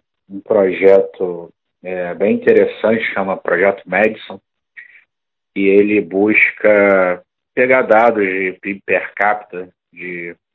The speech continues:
vários países do mundo, né? É, pra datas bastante longas, assim.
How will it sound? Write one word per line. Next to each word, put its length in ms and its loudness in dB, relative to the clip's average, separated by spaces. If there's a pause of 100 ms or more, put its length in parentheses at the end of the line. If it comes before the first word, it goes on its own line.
vários 380 0
países 400 -4
do 100 -18
mundo, 400 -8
né? 160 -8 (960)
É, 440 2
pra 220 2
datas 460 2
bastante 580 0
longas, 600 0
assim. 420 -14